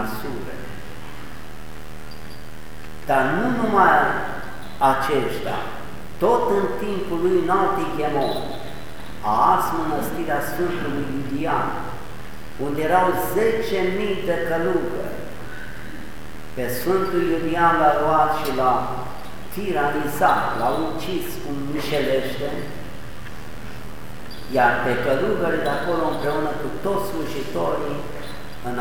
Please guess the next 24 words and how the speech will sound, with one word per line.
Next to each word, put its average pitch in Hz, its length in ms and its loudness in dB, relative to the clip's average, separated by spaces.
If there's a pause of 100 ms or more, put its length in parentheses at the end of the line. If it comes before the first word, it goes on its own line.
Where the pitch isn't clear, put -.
același 135 540 0
chip 143 260 -4
i-au 117 220 0 (140)
ars. - 180 0 (600)
A - 40 0 (120)
dat 151 180 6 (120)
foc 180 180 4 (100)
la 135 160 2
mănăstire, 127 720 -2 (440)
ucigându-i 120 800 -2
mișelește. 110 680 -2 (680)
Ei 135 180 2
și-au 127 260 2
luat 131 200 2 (140)
la - 80 0 (1500)
mărturisirii 170 880 0
lui 139 200 -2
Dumnezeu, 120 520 0 (480)
dar 107 160 0
i-a 104 260 0
venit 113 240 -2 (100)
și 156 100 -4 (140)
lui 131 220 -2 (580)
rândul 120 420 -4